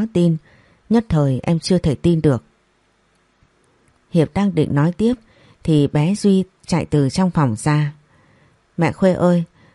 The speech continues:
con pha mì tôm cho hai anh em ăn nha. Mẹ ốm thì sẽ ăn cháo đúng không ạ?" Khuê giật mình, nãy giờ cô quên mất chuyện ăn sáng, đã bảy giờ rồi.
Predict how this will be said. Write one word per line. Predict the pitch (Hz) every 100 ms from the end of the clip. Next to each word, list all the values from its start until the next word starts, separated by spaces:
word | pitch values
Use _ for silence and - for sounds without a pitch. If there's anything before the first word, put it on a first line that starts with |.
| _ -
con | 185
pha | 185 180
mì | 151
tôm | - 175 175
cho | - 170 165 -
hai | - - 175
anh | 170
em | 180 175
ăn | 175 170
nha. | 170 165 165 _ _ _ -
Mẹ | 175
ốm | - 170 226
thì | 208 151
sẽ | - 165
ăn | 196 180
cháo | - 156 185 202
đúng | 214
không | 226 170
ạ?" | 135 139 - _ _ _ _ _ _ _ _ _ _ -
Khuê | 151 143
giật | - 131
mình, | 139 131 117 - _ _
nãy | 151 160
giờ | 185 139 -
cô | 156
quên | - 160 151
mất | 240 -
chuyện | 165
ăn | - 151
sáng, | 151 147 143 202 208
đã | 160 165 185 -
bảy | 147
giờ | 110 135 120
rồi. | 131 127